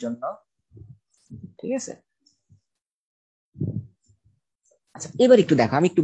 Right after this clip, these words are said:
বোঝাই। তুমি নাইন টেন এ পড়ে আসছো, অ্যালকেনকে তুমি কি দ্বারা প্রকাশ করতে ভাই, পারো ভাইয়া? সিএনএইচ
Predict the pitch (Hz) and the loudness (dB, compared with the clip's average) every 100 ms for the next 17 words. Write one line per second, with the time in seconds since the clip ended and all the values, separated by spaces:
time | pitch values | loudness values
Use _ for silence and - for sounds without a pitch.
0 | 123 120 - 110 - - _ 226 240 151 | 0 -2 -2 -6 -8 -20 _ -6 -4 -2
1 | 151 220 247 262 254 156 147 151 127 - | -4 -4 -2 -2 -2 -4 -2 -4 -6 -14
2 | 120 117 226 - _ - 180 196 220 240 | -6 -4 -4 -6 _ -2 0 0 0 -2
3 | 233 247 240 233 277 262 269 269 254 254 | -2 -6 -6 -4 -2 2 2 0 -2 -2
4 | - 254 254 247 254 233 - 214 220 226 | -4 -2 0 0 -2 -6 -6 -6 -4 -2
5 | 233 269 - - _ - 233 240 277 349 | -2 -2 -6 -18 _ -2 0 4 4 2
6 | - 196 240 | 0 0 0